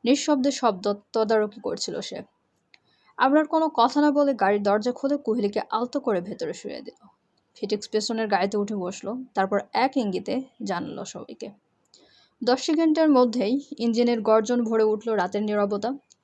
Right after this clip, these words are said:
একে একে সব গাড়ি শহরের হাইওয়েতে ঢুকে পড়ল। অটো আর রাতের বাতাসে শুধু টায়ারের ঘর্ষণের শব্দ আর দূরের আলোয় ঝাপসা হয়ে যাওয়া প্রাইভেট কনভয়ের লাইন।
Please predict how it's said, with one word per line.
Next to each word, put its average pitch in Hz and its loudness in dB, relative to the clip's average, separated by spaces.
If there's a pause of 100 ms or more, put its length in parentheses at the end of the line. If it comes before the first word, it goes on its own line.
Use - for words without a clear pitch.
(400)
একে 254 2
একে 294 4
সব 254 2
গাড়ি 202 4
শহরের 233 -2
হাইওয়েতে 214 -2
ঢুকে 202 -8
পড়ল। 170 -6 (540)
অটো 214 0
আর 208 6
রাতের 214 2 (100)
বাতাসে 226 0 (100)
শুধু 233 -4
টায়ারের 196 2
ঘর্ষণের 214 -4
শব্দ 226 -2 (580)
আর 254 6
দূরের 294 4
আলোয় 240 4
ঝাপসা 247 -2 (920)
হয়ে 269 8
যাওয়া 240 6
প্রাইভেট 220 2
কনভয়ের 202 0
লাইন। 170 -4